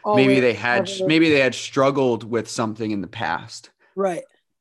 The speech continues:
Speaker 1: Um, that required, maybe this client that you had, like, maybe she struggled with something that once required coordination.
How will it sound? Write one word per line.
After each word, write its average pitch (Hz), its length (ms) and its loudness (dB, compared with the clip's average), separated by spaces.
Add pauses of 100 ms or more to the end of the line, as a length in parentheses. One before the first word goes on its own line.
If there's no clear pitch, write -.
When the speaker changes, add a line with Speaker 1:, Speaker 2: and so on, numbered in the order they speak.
(160)
Speaker 1:
Um, 107 300 0
that 110 180 0
required, 131 520 0
maybe 123 280 0
this 110 340 -8
client 107 360 -6
that 90 80 -8
you 110 160 -6
had, 92 180 -6
like, 90 280 -8
maybe 117 220 -4
she 113 180 -8
struggled 110 460 -6
with 107 160 -12
something 98 360 -10
that 101 200 -6
once 110 360 -8
required 107 500 0
coordination. 95 840 -12